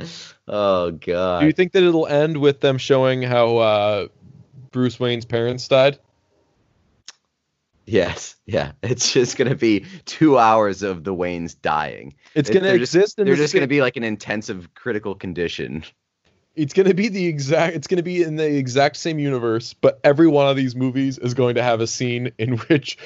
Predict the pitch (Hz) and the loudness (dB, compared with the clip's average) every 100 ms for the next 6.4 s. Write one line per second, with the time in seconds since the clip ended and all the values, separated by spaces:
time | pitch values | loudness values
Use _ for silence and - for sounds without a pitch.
0 | - - 135 127 135 123 123 - 120 117 | -18 0 2 2 2 0 -2 -2 0 0
1 | - 107 - 104 92 - _ - 214 190 | 0 -2 0 0 0 -4 _ 0 2 4
2 | 165 135 123 110 107 101 - _ _ _ | 2 4 2 0 -2 -6 -8 _ _ _
3 | 131 147 190 240 240 214 185 175 151 131 | -4 0 4 6 6 4 6 6 6 4
4 | 127 - - - _ - 165 160 147 127 | 2 -4 -18 -20 _ -4 0 0 0 0
5 | 135 - 123 123 117 - 110 104 107 120 | -2 0 0 0 -2 -4 -2 -4 -6 -2
6 | 113 104 101 104 | 0 2 2 0